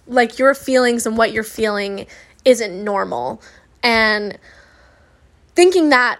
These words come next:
again, is so normal, like, th-, having that thought that, like, "Oh, like, no one else feels this way, like,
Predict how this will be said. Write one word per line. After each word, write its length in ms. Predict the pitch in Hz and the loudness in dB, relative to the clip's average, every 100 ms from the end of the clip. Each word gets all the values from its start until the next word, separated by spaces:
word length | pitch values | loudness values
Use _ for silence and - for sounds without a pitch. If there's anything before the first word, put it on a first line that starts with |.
| _ | _
again, 440 | 262 262 330 240 226 | 2 4 4 2 -4
is 120 | 240 | -4
so 480 | - - 330 359 269 | -4 2 2 2 -2
normal, 540 | 254 302 320 220 208 | 0 0 0 -4 -6
like, 300 | 208 196 - | -6 -6 -6
th-, 160 | 277 254 | -4 0
having 340 | 285 302 320 | 0 0 2
that 200 | 262 - | 0 2
thought 280 | 269 240 233 | 2 2 0
that, 100 | 226 | -4
like, 180 | 220 - | -4 2
"Oh, 240 | 247 240 226 | 4 4 2
like, 240 | 220 214 | -4 -4
no 140 | 240 | -4
one 140 | 226 226 | -2 -2
else 240 | 226 - | -4 -6
feels 260 | - 233 226 | -2 -2 -2
this 220 | 220 - | -8 -4
way, 180 | 214 202 | -4 -2
like, 240 | 196 202 | -6 -8